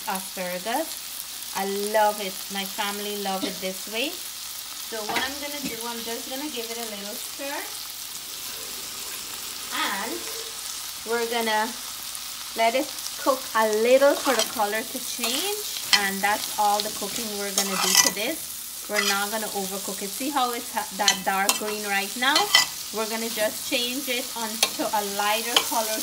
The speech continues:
green. And we're gonna, um, we're gonna take it off. So I'm gonna leave it for a few minutes and then I'll show you guys how we do the next step. It's just a few minutes, about a four minutes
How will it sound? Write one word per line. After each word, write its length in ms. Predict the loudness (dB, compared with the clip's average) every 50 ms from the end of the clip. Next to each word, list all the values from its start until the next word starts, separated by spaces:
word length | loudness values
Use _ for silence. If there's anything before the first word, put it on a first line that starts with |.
| -2 0 0
green. 320 | 0 0 0 -2 -2 -2 -4 -4 -4 -2 0 0 0 0 0 2 2 2 2 4 2 4 4 4
And 320 | 4 2 2 0 0 -2 -4 -4 -2 -2 0
we're 160 | 0 0 0 0 -2
gonna, 280 | -2 -2 -2 -2 -2 -2
um, 360 | -2 0 0 0 0 -2 -2 -4 -4 -4 -6 -6 -6 -4 -4 -4 -4 -4 -4 -4 -4 -4 -4 -4 -2 -2
we're 160 | -2 0 0
gonna 220 | 0 -2 -2 -2
take 260 | 2 4 4 4 4 2 0
it 80 | 0 0
off. 160 | 0 0 -2
So 240 | -2 -2 -2 -2 -2
I'm 300 | -2 -2 -2 -2 -2 0
gonna 240 | 0 0 0 2 2
leave 240 | 2 0 0 0 0
it 100 | -2 -2
for 140 | 0 0
a 80 | 0 0
few 240 | -2 -2 -2 -2 -2
minutes 320 | -2 0 0 0 0 0
and 100 | 0 0 0
then 140 | 0 0 0
I'll 100 | 0 -2
show 240 | -2 -2 -2 -2 -2
you 180 | -2 -2 -2 -2 0
guys 240 | 0 0 0 0 -2 -2
how 140 | -2 -2 -2 -2 -2 -4 -4 -4 -4 -4 -4 -4 -4 -4 -2
we 80 | -2 -2
do 100 | -2 -2 -4 -4
the 80 | -2 -2
next 240 | -2 -2 -4 -4 -4 -4
step. 160 | -4 -4 -4 -4 -4 -4 -4 -4 -4 -4 -4 -4 -2 -2 -2
It's 340 | -2 -2 -4 -6 -8 -6 -4
just 260 | -2 -2 -2 -2 -4
a 80 | -6 -6
few 220 | -4 -2 0 0 0 -2
minutes, 400 | -2 -4 -4 -4 -4 -4 -4 -4
about 500 | -6 -6 -6 -8 -8 -4 -2 -2 -2 -2 -4
a 80 | -8 -8 -8 -8 -10 -10 -10 -10 -10 -10 -10 -10 -10 -10 -8 -8 -10 -8 -4 0 0
four 240 | 0 2 0 -2 0
minutes 580 | 2 2 2 2 2 0 -4 -6 -6 -6 -6